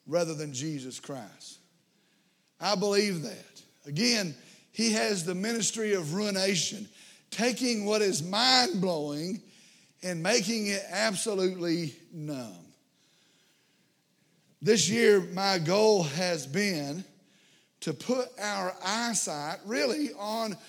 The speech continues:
the glory of Christmas. And that is our Savior, Jesus Christ. My, my goal in these few weeks, my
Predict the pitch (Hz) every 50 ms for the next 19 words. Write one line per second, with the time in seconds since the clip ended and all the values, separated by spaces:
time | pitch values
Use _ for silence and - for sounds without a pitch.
0 | - - - - 156 180 170 143 127 180 220 254 277 277 240 220 175 156 156 160
1 | 185 202 190 180 202 214 226 202 170 - - 240 254 220 - 214 180 165 131 -
2 | - - - - - _ _ _ _ _ _ _ _ _ _ _ - 175 170 190
3 | 226 240 240 240 233 214 160 208 214 208 208 196 170 - - 254 262 254 254 240
4 | 220 180 147 156 160 165 180 165 135 135 175 202 208 208 190 180 196 175 - -
5 | 214 233 208 170 - - 160 151 175 190 202 208 185 - - - - - - -
6 | 196 175 190 202 202 175 151 180 190 214 233 226 214 208 208 196 190 190 185 196
7 | 214 214 190 147 - - 214 226 226 220 202 202 202 220 233 233 220 - 226 226
8 | 196 202 208 190